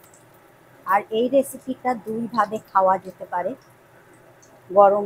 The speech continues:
ডাল ভাতের সাথে, আবার বিকালে চায়ের সাথেও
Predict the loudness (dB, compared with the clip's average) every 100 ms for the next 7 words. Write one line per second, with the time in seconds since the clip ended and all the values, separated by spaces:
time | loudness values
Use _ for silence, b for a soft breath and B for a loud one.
0 | 4 6 6 2 -4 -8 -10 -4 -2 -2
1 | -6 -16 -16 -12 -10 -2 -2 -2 -8 -8
2 | -4 -2 -4 -2 0 0 -2 -8 -10 -8
3 | -12